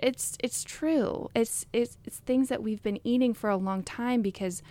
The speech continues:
our bodies are satiated by them. And to me, the first question I wrote down when I was reading this article was,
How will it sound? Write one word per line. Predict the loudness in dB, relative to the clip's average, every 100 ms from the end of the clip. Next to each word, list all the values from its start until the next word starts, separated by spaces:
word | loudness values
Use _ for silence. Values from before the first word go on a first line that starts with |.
| -20 -20 -20 -6
our | -2
bodies | 0 2 2 2
are | -2
satiated | -2 0 0 0 2 2 2 -2
by | -4 -6
them. | -6 -6 -6
And | -4 -4 -6 -12 -10
to | -4
me, | 0 2 4 2
the | 0
first | -4 -4 -4
question | -6 -4 -4 -4
I | -6
wrote | -6 -6 -6
down | 0 0 0
when | -2
I |
was | -6 -4
reading | -2 -2
this | -4
article | -4 -2 -2 -2
was, | -2 -4